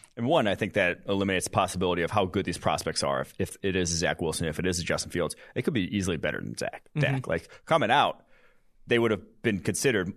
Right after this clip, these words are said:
Speaker 1: they're considered much, much better prospects than Dak.
Speaker 2: Absolutely.
Speaker 1: That's why they're getting drafted in the top five. But also, it ignores the whole fact that Dak's asking for forty million dollars a year.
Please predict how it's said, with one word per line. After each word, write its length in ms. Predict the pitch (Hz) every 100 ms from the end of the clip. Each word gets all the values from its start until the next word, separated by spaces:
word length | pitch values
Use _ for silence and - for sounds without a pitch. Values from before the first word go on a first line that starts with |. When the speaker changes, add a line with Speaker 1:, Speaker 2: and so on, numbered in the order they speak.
| -
Speaker 1:
they're 100 | 98
considered 420 | 98 - 104 82
much, 180 | 95 -
much 160 | 92
better 160 | - 80
prospects 460 | 156 170 - 170
than 120 | 180 170
Dak. 80 | 190
Speaker 2:
Absolutely. 220 | - - -
Speaker 1:
That's 200 | 101 95
why 100 | 104
they're 80 | 98
getting 180 | 101 92
drafted 340 | 123 113 107
in 80 | 92
the 60 | 90
top 220 | 117 104
five. 240 | 165 76 - - - - - _ -
But 120 | 120
also, 460 | 156 147 127 104 101 - -
it 80 |
ignores 320 | 107 113 113 104
the 60 |
whole 140 | 101 113
fact 220 | 113 101
that 120 | 95
Dak's 300 | 95 123 151
asking 400 | - 98 107 -
for 100 | 82
forty 320 | 76 101 98 80
million 280 | 82 -
dollars 460 | - 50 50 - -
a 60 | -
year. 280 | 57 -